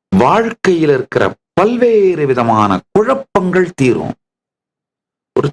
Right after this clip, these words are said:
சின்ன உதாரணம், புத்தர் வேதத்தை மறுத்தார்னு எல்லாரும் சொல்றோம். பௌத்தத்தை தேடி, தேடி, தேடி அடி ஆழம் வரை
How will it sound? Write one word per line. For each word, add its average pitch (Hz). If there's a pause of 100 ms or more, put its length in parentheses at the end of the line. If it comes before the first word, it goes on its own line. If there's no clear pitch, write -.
சின்ன 277
உதாரணம், 80 (680)
புத்தர் 117
வேதத்தை 139 (100)
மறுத்தார்னு 117
எல்லாரும் 113
சொல்றோம். 80 (1400)
பௌத்தத்தை 185 (220)
தேடி, 202 (180)
தேடி, 190 (180)
தேடி 196 (240)
அடி 156 (240)
ஆழம் 196
வரை 190